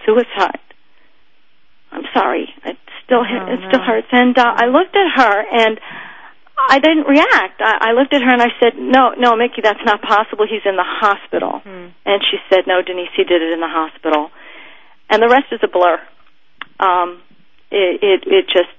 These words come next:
Speaker 1: uh, my life went, went basically to hell in a handbag that day, pardon my English, but, um, it's, it's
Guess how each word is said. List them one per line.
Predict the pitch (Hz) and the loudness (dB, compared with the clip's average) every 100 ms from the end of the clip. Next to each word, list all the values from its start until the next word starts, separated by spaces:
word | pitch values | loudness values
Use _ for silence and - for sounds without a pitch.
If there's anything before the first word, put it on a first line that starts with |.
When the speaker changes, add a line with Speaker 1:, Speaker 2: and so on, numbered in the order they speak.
| - | 0
Speaker 1:
uh, | 165 160 - | 0 0 0
my | 190 180 | 0 2
life | 185 185 - - - - - - - | 0 -2 -8 -20 -20 -20 -20 -20 -18
went, | - 180 180 185 | -8 -4 -2 -2
went | 180 170 156 | -2 0 0
basically | 170 - 180 175 175 - - - - - - - - | -2 -2 0 0 -2 -10 -20 -20 -20 -20 -20 -20 -4
to | 190 | 0
hell | 175 | 0
in | |
a | 170 | 0
handbag | 175 160 143 143 | -4 -2 -4 -2
that | 156 147 | -4 -2
day, | 147 147 | -2 -4
pardon | - 170 151 | -2 -4 -2
my | 156 | -2
English, | 160 147 147 - | -2 -2 -4 -4
but, | 156 147 - | -2 -4 -4
um, | 165 156 156 156 - - - - | -4 -2 -2 -6 -16 -20 -20 -8
it's, | 185 - - - | -6 -6 -10 -6
it's | - | -6